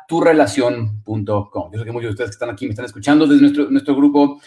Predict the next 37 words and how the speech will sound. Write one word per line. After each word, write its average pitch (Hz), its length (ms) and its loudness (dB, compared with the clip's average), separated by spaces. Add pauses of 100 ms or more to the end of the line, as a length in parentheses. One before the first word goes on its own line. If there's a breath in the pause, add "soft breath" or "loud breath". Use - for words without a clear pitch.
(160 loud breath)
para 110 120 -4
que 107 80 -14
participen 143 560 -6
en 156 220 -2
nuestra, 139 880 2
nuestro 117 440 -8
curso 131 460 -8
gratuito, 117 560 -8
El 110 160 -10
Código 127 400 -6
de 117 80 -8
una 120 180 -4
Relación 104 840 -6 (420)
Increíble, 104 800 -8
para 107 260 -4
que, 117 380 -8
este, 101 340 -12
agenden, 139 760 2 (460)
lo 67 500 -16 (340)
pongan, 110 500 -6
pongan 110 200 -10
recordatorio 107 560 -2
y 143 40 0
todo 151 200 0
el 143 60 0
show. 165 320 0 (380 loud breath)
Y 190 240 -4
listo, 202 360 -2
vamos 208 220 0
a 214 40 -2
hablar 202 180 0
de 196 80 -4
los 160 220 -4
tres 170 320 -2
tipos 160 300 -6
de 139 100 -2
atracción. 127 480 -6